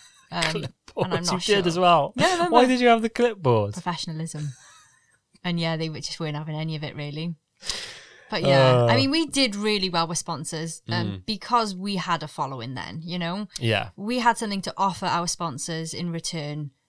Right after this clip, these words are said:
Speaker 1: um, for what they were gonna give us. It is a lot harder if you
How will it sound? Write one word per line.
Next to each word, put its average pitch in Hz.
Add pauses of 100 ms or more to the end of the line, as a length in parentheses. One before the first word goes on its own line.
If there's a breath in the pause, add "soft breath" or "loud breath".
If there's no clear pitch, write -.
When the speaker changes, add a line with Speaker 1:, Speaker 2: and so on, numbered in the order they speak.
(160)
Speaker 1:
um, 156
for 180
what 175
they 202
were 160
gonna 156
give 147
us. 110 (200)
It 196
is 233
a 220
lot 202
harder 180 (160)
if -
you 180